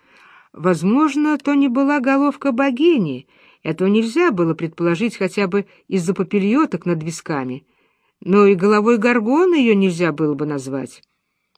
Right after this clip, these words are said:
Однако Мэллоун, очевидно, увидел в ней нечто устрашающее. При виде этой особы наш великан пугливо отпрянул и, пробормотав: "Я пойду к нему", В полном смятении, под дождем, поспешил по дорожке вдоль живой изгороди,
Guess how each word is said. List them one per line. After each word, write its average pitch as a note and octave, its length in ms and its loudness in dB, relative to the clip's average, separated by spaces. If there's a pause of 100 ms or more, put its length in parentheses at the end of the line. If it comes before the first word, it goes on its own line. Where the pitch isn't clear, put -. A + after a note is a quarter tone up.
(140)
Однако E3+ 420 -2
Мэллоун, F#3+ 580 0 (340)
очевидно, G#3 580 -2
увидел A3 400 -2
в G3+ 40 -6
ней A3+ 180 0
нечто G3 380 -2
устрашающее. C#3+ 1160 -8 (600)
При F#3 160 -2
виде F#3+ 260 2
этой F#3+ 340 0
особы G#3+ 600 -2
наш F#3 260 -2
великан F3 400 -2
пугливо D#3+ 440 -4
отпрянул G3 760 -2 (440)
и, E3+ 120 -4
пробормотав: F3 840 -2
"Я E3+ 180 -2
пойду E3 320 -2
к D#3+ 100 -10
нему", G3+ 400 0 (460)
В - 80 -20
полном F#3 300 2
смятении, G#3 720 0
под E3+ 260 -6
дождем, D#3 480 0
поспешил F3 480 -6
по F3+ 100 -6
дорожке E3+ 500 -2
вдоль E3 220 0
живой D#3 360 -2
изгороди, A#3 640 0